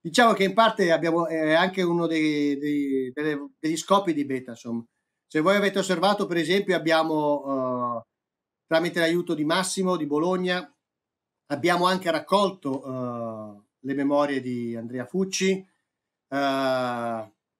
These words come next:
probabilmente abbiamo, abbiamo raccolto un po' di documentazione, di racconti di,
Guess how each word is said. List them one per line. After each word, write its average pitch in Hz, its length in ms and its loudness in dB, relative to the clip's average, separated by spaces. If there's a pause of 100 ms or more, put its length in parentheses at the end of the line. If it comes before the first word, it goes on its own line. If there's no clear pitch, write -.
(140)
probabilmente 170 760 0
abbiamo, 156 280 2
abbiamo 196 220 2
raccolto 190 340 0
un 170 60 -8
po' 180 100 -2
di 175 80 0
documentazione, 156 1120 0
di 135 640 -2 (160)
racconti 160 680 -2
di, 113 920 -6